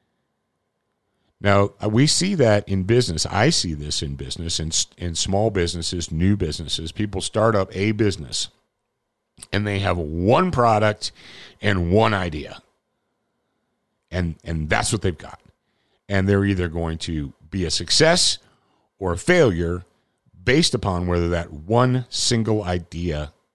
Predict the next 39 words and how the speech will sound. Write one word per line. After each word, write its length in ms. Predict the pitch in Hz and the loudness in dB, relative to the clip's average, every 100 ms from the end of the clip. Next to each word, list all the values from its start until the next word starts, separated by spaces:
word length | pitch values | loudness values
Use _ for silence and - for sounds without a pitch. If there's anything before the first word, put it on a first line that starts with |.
| _ | _
hits, 500 | _ - - - - - _ _ | _ -12 -8 -6 -6 -8 _ _
whether 260 | 82 76 76 | -6 -4 -4
it 120 | 76 | -6
grows, 520 | - 85 87 82 - - _ _ _ | -4 0 0 -2 -6 -10 _ _ _
you 60 | 78 | -12
know, 160 | 71 64 | -10 -8
it 140 | - | -8
sprouts 400 | - 110 95 - | -2 0 0 0
roots 420 | 107 110 107 - - | 4 4 4 -2 -4
and 140 | 82 82 | -4 -4
it 60 | |
grows 320 | 90 95 92 | 0 0 0
toward 200 | 95 87 | 0 -2
the 100 | 78 | -2
sun. 300 | - 80 80 - _ _ _ _ _ _ _ _ | -6 -8 -14 -20 _ _ _ _ _ _ _ _
And 140 | 92 | -4
it 80 | 95 | 0
might, 460 | 90 135 214 - - _ _ _ _ _ | 2 2 0 -4 -12 _ _ _ _ _
and 100 | 90 | -8
then 80 | 85 | -6
again, 180 | 87 | -4
it 80 | 80 | -6
might 180 | 76 73 | -8 -12
not. 180 | - - _ _ _ _ _ _ _ _ _ _ _ _ _ _ _ | -14 -18 _ _ _ _ _ _ _ _ _ _ _ _ _ _ _
And 120 | 87 | -6
the 60 | 85 | -4
lesson 400 | 87 117 - 120 | 2 2 2 -2
of 100 | 92 | -4
seeds 540 | - 120 113 87 87 - | -4 -2 -2 -2 -4 -6
is, 460 | 87 82 80 76 - _ _ _ - | -4 -2 -2 -4 -8 _ _ _ -12
like, 200 | 90 82 | -10 -10
I, 120 | 80 | -8
they're 200 | 90 90 | -4 -2
li-, 80 | 85 - | -2 -2
seeds 300 | - 170 147 | -2 0 0
are 60 | |
like 180 | 98 85 | -2 -2
ideas. 600 | 82 80 76 - - - - _ | -6 -6 -8 -8 -8 -8 -10 _
Seeds, 460 | - 107 92 87 | -6 -2 -2 -4